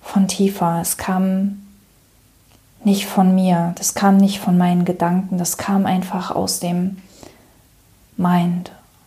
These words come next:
aus der universellen Intelligenz. Du kannst es nicht wissen. Und heute habe ich ein eigenes Pferd wieder.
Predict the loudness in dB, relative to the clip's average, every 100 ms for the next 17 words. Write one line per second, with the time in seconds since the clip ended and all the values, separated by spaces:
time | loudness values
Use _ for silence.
0 | _ _ _ -4 0 2 4 4 4 2
1 | 4 2 2 0 -2 -4 -2 -2 -2 -6
2 | -10 -16 _ _ _ -20 _ _ _ _
3 | -20 -12 -2 0 2 -2 -2 -6 -8 -8
4 | -6 -6 -4 -6 -8 -18 _ _ _ _
5 | _ _ _ _ _ _ -20 _ _ _
6 | _ -20 _ -20 _ -20 -20 -20 -20 -2
7 | 0 2 0 -2 0 4 4 2 -2 0
8 | -2 -6 -12 _ _ -8 -6 -4 -6 -4
9 | -2 -2 -4 -2 0 2 4 2 -2 -4
10 | -2 -2 -4 -8 -20 _ _ _ _ _
11 | -2 2 4 2